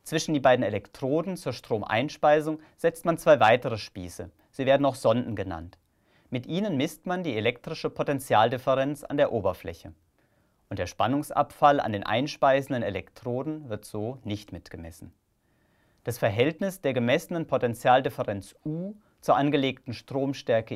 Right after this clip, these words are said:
I multipliziert mit einem Geometriefaktor F ergibt den scheinbaren spezifischen Widerstand Rho A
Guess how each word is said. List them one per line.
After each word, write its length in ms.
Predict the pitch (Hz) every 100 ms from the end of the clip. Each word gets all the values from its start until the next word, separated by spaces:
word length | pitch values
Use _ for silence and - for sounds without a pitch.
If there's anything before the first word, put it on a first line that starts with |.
| -
I 320 | 139 160 196 - _ _ _ _
multipliziert 840 | 311 185 - 143 - - 208 208
mit 100 | 160
einem 240 | - 135 135
Geometriefaktor 1080 | 139 131 123 - 170 170 147 - - 95 -
F 400 | 135 202 - _ _ _ _
ergibt 480 | - 135 233 - -
den 160 | 113 110
scheinbaren 800 | - 123 170 185 175 170 170 165
spezifischen 800 | - 107 - 156 175 156 123 113
Widerstand 640 | 139 170 - 135 123 117
Rho 180 | 123 -
A 380 | 104 113 165